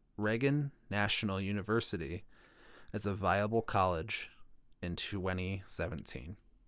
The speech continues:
Just like all things that have to do with that name,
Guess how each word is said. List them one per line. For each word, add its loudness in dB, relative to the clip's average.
Just 6
like 10
all 10
things -2
that -2
have -2
to -4
do -2
with -2
that -2
name, -4